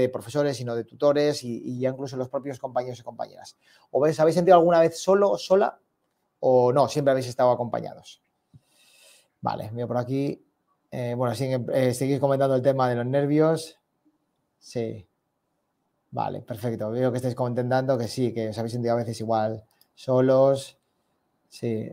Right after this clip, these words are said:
la primera, algunos dicen que es la primera ope de tu vida. Ojalá, Alberto, haya suerte. Sí, es verdad que la primera ope es complicado, pero es muy importante sacar una muy buena nota para el, después añadirlo al baremo de, de méritos. Claro. Mira, por ejemplo, dice Rosa que se ha sentido sola.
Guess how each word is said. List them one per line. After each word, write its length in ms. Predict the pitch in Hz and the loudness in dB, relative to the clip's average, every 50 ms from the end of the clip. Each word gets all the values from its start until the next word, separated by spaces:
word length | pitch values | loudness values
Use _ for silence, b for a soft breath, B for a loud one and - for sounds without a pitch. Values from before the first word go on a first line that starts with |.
| - | -8
la 140 | 143 127 123 | -4 -2 -2
primera, 400 | 120 123 120 127 127 120 117 120 | 0 0 2 6 6 6 6 6
algunos 300 | 120 127 135 143 147 147 | 6 4 4 4 4 4
dicen 180 | 143 143 147 127 | 4 4 4 4
que 60 | 147 | 6
es 40 | 139 | 4
la 80 | 143 | 4
primera 300 | 123 135 131 135 131 131 | 4 4 2 4 4 4
ope 380 | 131 123 135 127 123 123 127 123 | 4 6 4 4 4 4 2 0
de 140 | 123 127 120 | 0 -2 -2
tu 120 | 123 120 | -2 -2
vida. 300 | 123 139 139 143 147 143 - | 0 4 6 8 6 8 6
Ojalá, 340 | - 139 120 123 135 135 135 | 4 2 4 6 6 6 6
Alberto, 280 | 135 135 135 131 131 | 6 4 4 4 4
haya 140 | 135 131 123 | 4 4 4
suerte. 300 | 117 131 131 123 147 143 120 | 2 0 -2 0 0 -2 -2
Sí, 60 | 127 | 0
es 40 | 127 | 0
verdad 160 | 131 131 131 | 2 2 2
que 60 | 131 | 2
la 100 | 127 123 | 2 0
primera 240 | 131 127 131 131 127 | 0 2 2 2 2
ope 120 | 127 131 | 2 0
es 80 | 127 127 | -4 -4
complicado, 400 | - 120 113 117 117 127 151 170 147 | -4 -6 -4 0 4 6 8 8 8
pero 100 | 151 151 | 6 4
es 60 | 156 | 4
muy 100 | 165 165 | 4 4
importante 400 | 156 147 147 143 170 165 165 151 | 4 4 4 4 4 2 2 2
sacar 200 | 139 139 143 151 | 2 4 4 4
una 180 | 147 143 139 | 4 4 2
muy 260 | 139 156 170 185 190 185 | 2 2 4 6 6 6
buena 220 | 165 156 143 143 | 8 6 4 4
nota 360 | 147 151 143 165 165 165 165 b b b b b b b _ | 2 2 4 4 4 4 2 b b b b b b b _
para 400 | - 139 139 143 143 151 - - - | 4 6 8 8 8 6 4 0 -4
el, 500 | - 139 131 127 123 123 120 120 120 - - | -4 0 0 0 0 0 -2 -6 -8 -10 -12
después 340 | 135 127 127 - 143 135 139 | -12 -12 -10 -8 -8 -6 -4
añadirlo 360 | 135 127 127 135 143 135 135 | 0 0 2 2 2 2 2
al 80 | 131 | 2
baremo 300 | 123 127 127 131 131 127 | 2 2 0 0 -2 -2
de, 280 | 127 127 123 117 117 - _ | 0 0 0 -2 -4 -8 _
de 120 | - 123 120 | -12 -12 -10
méritos. 480 | 120 117 113 110 113 113 - - - _ _ _ _ _ _ _ _ | -10 -10 -12 -12 -14 -18 -20 -20 -20 _ _ _ _ _ _ _ _
Claro. 320 | - - 57 53 - - _ _ _ _ _ _ _ _ _ _ _ _ _ _ _ _ - _ - | -4 -4 -4 -4 -6 -12 _ _ _ _ _ _ _ _ _ _ _ _ _ _ _ _ -20 _ -6
Mira, 180 | 127 120 107 | -2 0 0
por 120 | 98 113 107 | 0 0 -2
ejemplo, 180 | 117 127 127 | 2 2 2
dice 180 | 123 117 123 120 | 2 4 2 0
Rosa 220 | 123 120 127 127 | 0 0 -2 -4
que 80 | 107 117 | -4 -6
se 80 | 107 | -8
ha 40 | 110 | -8
sentido 320 | 110 117 117 110 117 113 107 | -8 -6 -6 -4 -6 -6 -4
sola. 540 | - 143 139 135 135 139 139 143 143 - | 0 2 4 6 6 6 6 4 0 -4